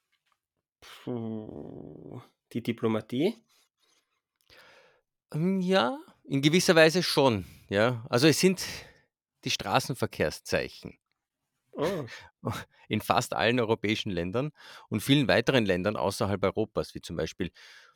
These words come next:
Speaker 2: Indien, Brasilien und Russland. Beigetreten sind trotzdem einige große Länder nicht, wie zum Beispiel die U S A, China und Australien.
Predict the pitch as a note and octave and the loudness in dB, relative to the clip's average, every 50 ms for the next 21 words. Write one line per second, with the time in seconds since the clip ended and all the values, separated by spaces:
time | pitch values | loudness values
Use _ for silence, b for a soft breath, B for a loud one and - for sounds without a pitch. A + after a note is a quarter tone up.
0 | B B - - C#3+ D3 C#3+ C3+ C#3 C3 B2+ A2+ G2+ G2 - - B2 A#2+ A2+ A2 | B B 0 2 4 4 6 4 4 4 4 2 0 -2 0 -2 -2 0 0 0
1 | A#2 A2 A2 G#2+ F2+ - F#2 A2 A#2 - - D3+ D3+ E3 E3+ - - - - _ | 0 0 -2 -4 -6 -4 -4 -4 -4 -2 0 0 0 0 -4 -8 -12 -16 -16 _
2 | _ _ _ _ - - F2+ G#2+ B2 C#3+ - A2+ A#2 A2+ B2+ - - C3+ B2+ B2 | _ _ _ _ 0 2 2 2 2 0 -2 0 0 0 0 0 -2 -6 -6 -4
3 | A#2 - - A#2+ A2+ A2+ A2 - _ _ - - - _ _ _ _ - - - | -6 -6 -4 -4 -4 -4 -6 -10 _ _ -20 -20 -20 _ _ _ _ -12 -12 -12
4 | - - - A#2+ G#2+ - - D#2 F2+ G#2 G2 G2 F#2 - - F2 G2 - - A2+ | -12 -8 -8 -8 -8 -6 -8 -6 -6 -6 -6 -8 -10 -10 -8 -8 -8 -6 -4 -4
5 | A2 G#2+ A2 A2 A2 G#2+ A2 G#2+ - - F#2 - - F2+ F2 F2 - - - F2+ | -2 -2 -2 -2 -4 -4 -6 -8 -8 -10 -12 -10 -8 -8 -6 -8 -8 -8 -10 -4
6 | - - - E2+ E2 D#2 - - - F#2+ G2 G2+ B B B B B B B B | 0 2 4 6 6 4 6 6 8 8 8 8 B B B B B B B B
7 | B B _ _ _ _ _ - - A#2+ A2+ A2+ A#2 A#2 G#2+ G#2+ A2 - G2+ F#2+ | B B _ _ _ _ _ -6 0 2 4 6 8 8 8 8 6 2 0 0
8 | E2+ E2 - - - - B1+ C#2+ F#2 G2 G2+ G2 G2+ G#2 A2 A#2 A2 G2+ | 0 -2 -2 -4 -8 -4 0 0 0 2 2 2 2 2 2 0 -2 -6